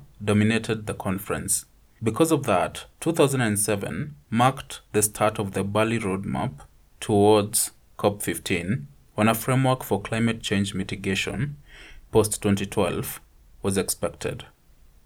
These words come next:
The Bali conference also resulted in the adoption of the Adaptation Fund, which would help developing and other vulnerable countries adapt to the impacts of climate change. Apart from all that,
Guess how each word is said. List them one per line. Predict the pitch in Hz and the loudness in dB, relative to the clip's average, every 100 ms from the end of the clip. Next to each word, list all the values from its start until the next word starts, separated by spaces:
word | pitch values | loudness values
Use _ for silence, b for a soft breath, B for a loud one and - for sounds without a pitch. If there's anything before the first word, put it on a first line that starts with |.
| - | -2
The | |
Bali | 117 135 156 | 4 4 4
conference | 147 110 104 - 78 127 147 - _ b b b b - | 2 -2 -2 -4 -6 -4 -6 -10 _ b b b b 2
also | 139 143 151 | 2 4 4
resulted | 117 107 117 120 120 120 - | 4 2 0 2 0 0 -2
in | 113 104 | -2 2
the | 101 | 2
adoption | 98 107 107 - 107 110 113 - | 2 -2 -2 -2 0 0 -2 -6
of | 107 101 | -4 -2
the | 98 | 0
Adaptation | 98 98 - 113 - 110 | 0 -2 -2 -2 0 0
Fund, | 110 98 76 98 - - - - | 0 0 0 -2 -4 -10 -20 -6
which | - 110 | 0 2
would | 107 104 | 2 0
help | - 120 123 - | 2 2 0 -6
developing | 101 104 104 101 113 131 - - - | -4 0 0 0 -2 -2 -4 -8 0
and | 104 98 | 0 2
other | 123 135 | 0 2
vulnerable | 123 113 113 113 113 117 110 | 2 0 0 -2 -2 0 -2
countries | - 98 98 110 110 131 - - B B B B - | -2 -2 -2 -6 -4 -4 -6 -16 B B B B 0
adapt | 113 123 123 123 - | 2 6 4 2 -6
to | 101 | -2
the | 101 | 0
impacts | 104 104 101 - | 0 0 -4 -2
of | 95 - | -6 -4
climate | - 92 95 - | -4 -2 -2 -6
change. | - 78 65 - - - _ - _ _ - | -8 -8 -8 -10 -12 -16 _ -20 _ _ -2
Apart | 110 160 170 | 2 4 2
from | - 117 | 2 2
all | 120 113 | 2 2
that, | 101 87 71 - | 2 2 0 -6